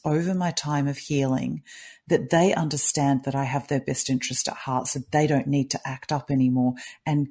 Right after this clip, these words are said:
create those unresourceful behaviors. And when they do act up and I act unresourcefully, I can now look at them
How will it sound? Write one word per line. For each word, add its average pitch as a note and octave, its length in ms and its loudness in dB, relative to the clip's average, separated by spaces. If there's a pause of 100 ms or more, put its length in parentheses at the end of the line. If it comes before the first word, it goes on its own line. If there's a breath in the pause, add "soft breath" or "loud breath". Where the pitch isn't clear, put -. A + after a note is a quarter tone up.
(200 loud breath)
create D#3 500 2
those C#3 160 -2
unresourceful C3 640 0
behaviors. C#3+ 720 -2 (480 loud breath)
And D#3+ 160 2
when D#3 140 2
they C#3 120 4
do G#3+ 320 6
act - 260 2
up B2+ 280 0
and C3 100 2
I C3 80 4
act C#3 320 -4
unresourcefully, C#3 1040 0 (240 loud breath)
I D#3+ 140 -2
can D3 240 0
now F3 200 0
look D#3 380 -2
at A3+ 160 0
them C3 460 -2